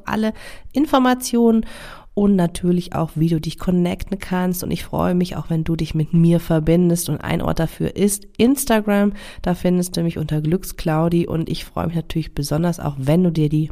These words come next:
Mama Oase App ganz kostenfrei in deinem Google Play Store oder in deinem Apple App Store herunterlädst.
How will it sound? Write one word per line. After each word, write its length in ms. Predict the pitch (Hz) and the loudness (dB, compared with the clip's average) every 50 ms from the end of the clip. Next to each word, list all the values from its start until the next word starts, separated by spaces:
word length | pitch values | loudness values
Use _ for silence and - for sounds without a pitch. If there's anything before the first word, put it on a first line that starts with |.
| - - | -8 -6
Mama 480 | 131 123 127 127 127 143 160 160 156 | -4 -2 0 0 2 2 0 0 0
Oase 540 | - 156 156 - - - - 147 147 151 - | -2 -4 -4 -4 -4 -4 -2 -2 -2 -4 -4
App 280 | - - 151 - - - | -6 -6 -6 -6 -6 -6
ganz 280 | - 247 269 262 - | -4 -4 -4 -4 -4
kostenfrei 580 | - - 196 196 196 - 180 175 - - 165 165 | -2 0 0 0 0 -4 -6 -6 -4 -4 -4 -2
in 60 | 165 | -2
deinem 180 | 160 151 156 160 | -2 -2 -2 -2
Google 260 | - 202 208 208 214 | 0 -2 0 0 0
Play 320 | 208 - 165 160 165 175 | 0 0 0 2 0 0
Store 360 | 175 - - - 165 160 165 165 - - - - - - - - | -2 -2 -2 -2 -2 -2 -2 -4 -8 -16 -18 -20 -20 -12 -4 -2
oder 180 | 277 285 285 - | 0 0 2 2
in 140 | 202 196 | 2 2
deinem 240 | 180 160 151 156 - - | 2 2 0 0 -2 -4
Apple 300 | - 139 - - 135 135 | -6 -4 -2 -2 -4 -4
App 200 | - - - - | -4 -6 -8 -8
Store 240 | - - - 131 127 | -8 -8 -8 -8 -4
herunterlädst. 960 | - 156 156 156 - - 180 190 196 196 185 170 151 147 143 135 131 - - | -2 0 -2 0 4 6 6 6 6 4 4 2 4 2 2 0 -2 -4 -10